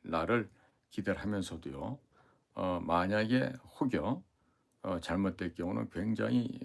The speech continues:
에, 구십칠 년도 김영삼이 때 아이엠에프 당했던 것보다, 아, 더 심각하고, 어, 더 정말 처참한, 아, 그런 경제 파국을 여러분들이 다 겪으실 수가 있을 것입니다.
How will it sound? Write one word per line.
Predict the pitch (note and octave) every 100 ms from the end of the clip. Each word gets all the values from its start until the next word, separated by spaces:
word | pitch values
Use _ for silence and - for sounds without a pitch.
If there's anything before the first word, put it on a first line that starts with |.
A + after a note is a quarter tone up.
| -
에, | -
구십칠 | - G2+ - - G2+
년도 | F2 - C#2+ - - -
김영삼이 | G2+ G2 E2+ F#2 F2
때 | D2+ C2
아이엠에프 | F2+ G#2 G2 -
당했던 | - E2+ E2 F2
것보다, | E2 D#2+ E2 B1+ - _ _ - - _
아, | - E2 -
더 | F#2 A2
심각하고, | - A#2+ F#2+ - - C2+ B2 C#3 - _ _ _ _ -
어, | F2+ E2+ D#2+ -
더 | - G#2 B2+ - - _ _ _ _
정말 | - F2+
처참한, | - - B3+ - D3 C3+ - B2+ _ _ _
아, | F#2+ E2+ D2
그런 | - - -
경제 | - F#2+ G2+ G2 F#2 -
파국을 | - F#2 F2+ F2+ - A#1 - -
여러분들이 | F#2 E2 E2 F2+ D#2
다 | - C2 C2 - _ _ - -
겪으실 | E2 D#2+ D#2 D#2
수가 | - D#2 C#2+
있을 | - -
것입니다. | B1+ - A#2+ - -